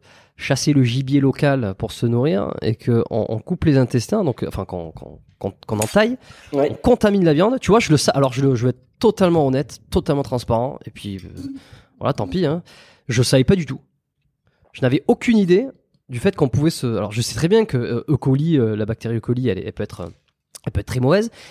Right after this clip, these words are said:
Speaker 1: mais je pensais bêtement que une fois que tu cuisais le tout, de toute façon, euh, le problème allait être réglé, quoi.
Speaker 2: Et oui, non, mais c'est quelque chose que moi j'ignorais avant, euh, bah, avant d'avoir essayé, en fait.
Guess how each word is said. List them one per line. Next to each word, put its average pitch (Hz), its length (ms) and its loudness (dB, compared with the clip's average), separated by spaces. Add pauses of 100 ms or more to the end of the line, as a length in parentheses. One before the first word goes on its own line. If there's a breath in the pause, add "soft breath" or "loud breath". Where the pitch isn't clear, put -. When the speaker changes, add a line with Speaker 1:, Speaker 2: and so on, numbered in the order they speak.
Speaker 1:
mais 110 80 -6
je 117 80 0
pensais 170 520 2
bêtement 123 500 0
que 185 300 2 (500 loud breath)
une 156 80 -2
fois 190 160 2
que - 60 -6
tu - 160 -8
cuisais 139 320 2
le 120 100 2
tout, 202 220 -2
de 147 60 -2
toute - 180 -8
façon, 160 400 -2 (380 soft breath)
euh, 64 180 -8
le 104 100 -8
problème 147 240 0
allait 117 160 2
être 110 140 -4
réglé, 123 260 -2
quoi. - 240 -14 (2250)
Speaker 2:
Et 156 60 4
oui, 214 140 4
non, 180 100 0
mais 160 80 2
c'est - 120 -6
quelque 143 240 0
chose 156 220 -4
que 139 100 -2
moi 147 140 2
j'ignorais 127 600 -2 (400)
avant, 151 720 0
euh, 110 880 0
bah, 85 380 -4
avant 95 200 -8
d'avoir 107 300 -4
essayé, 123 340 -6
en 104 80 -12
fait. - 260 -20